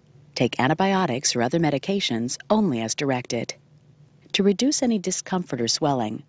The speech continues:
rinse your mouth three times a day with warm salt water. Use about one teaspoon of salt per glass of warm water. It's normal for your gums to be sore and swollen for a few days.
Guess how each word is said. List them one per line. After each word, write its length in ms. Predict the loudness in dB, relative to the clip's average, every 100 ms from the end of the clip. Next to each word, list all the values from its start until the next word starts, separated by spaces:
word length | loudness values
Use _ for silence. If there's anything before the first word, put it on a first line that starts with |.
| _ _ -2
rinse 260 | 0 2 0
your 100 | 2
mouth 220 | 0 -2
three 300 | -4 -4 -4
times 340 | -2 -2 0
a 60 | 0
day 400 | 2 2 0 -6 -2
with 220 | -2 2
warm 260 | 0 0
salt 300 | 0 0 -2
water. 440 | -2 -4 -4 -8 -10 _ _ _ _ _ -10 0
Use 180 | 2
about 320 | 4 2 0 0
one 240 | 0 0
teaspoon 460 | 0 -6 -2 -2 0
of 60 |
salt 320 | 0 -2 -4 -2
per 120 | -2
glass 360 | 0 0 -2
of 100 | -2
warm 220 | 0 0 2
water. 480 | 2 0 -2 -6 -16 _ -20 _ -20 _ 0
It's 220 | 2 2 2
normal 340 | 2 2 0
for 140 | 0
your 100 | -4
gums 320 | -2 -2 -2 -2
to 80 |
be 100 | -2
sore 420 | -2 0 0 2 0
and 120 | 0
swollen 440 | -2 -2 -2 -4
for 180 | -2 -4
a 60 | -4
few 260 | -2 -2
days. 560 | 0 0 -2 -4 -6